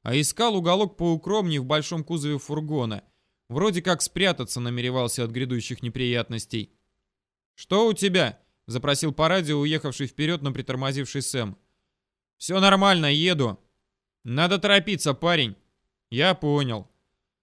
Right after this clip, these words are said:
Ещё немного, и наши машины влетели на широкую центральную улицу городка Бэйтаун, обязанного названием тому факту, что расположился он на берегу бухты Тапс. Даже не на улицу, а просто катили по широченной трассе, рассекавшей тело городка и окрестных многочисленных промзон.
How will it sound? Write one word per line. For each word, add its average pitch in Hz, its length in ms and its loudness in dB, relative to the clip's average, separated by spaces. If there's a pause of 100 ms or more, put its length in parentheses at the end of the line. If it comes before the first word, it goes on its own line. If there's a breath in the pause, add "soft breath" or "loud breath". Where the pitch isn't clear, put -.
(180)
Ещё 165 460 2
немного, 220 460 2
и 185 80 4
наши 196 280 0
машины 185 420 0
влетели 180 400 0
на 160 120 0
широкую 185 440 -2
центральную 165 580 -2
улицу 165 380 -2
городка 156 440 0
Бэйтаун, 143 680 0
обязанного 143 560 -2
названием 143 540 -2
тому 143 260 -4
факту, 185 360 -4
что 135 160 -8
расположился 135 640 -4
он 127 120 -6
на 120 80 -4
берегу 143 340 -4
бухты 143 380 -6
Тапс. - 520 -6 (520)
Даже 190 260 0
не 214 100 0
на 214 180 4
улицу, 160 400 2
а 139 80 4
просто 185 300 -2
катили 170 400 -2
по 151 160 -2
широченной 165 640 -2
трассе, 143 460 -2
рассекавшей 139 560 -4
тело 143 280 -4
городка 135 500 -2
и 151 40 2
окрестных 135 560 -4
многочисленных 120 640 -6
промзон. 120 580 -6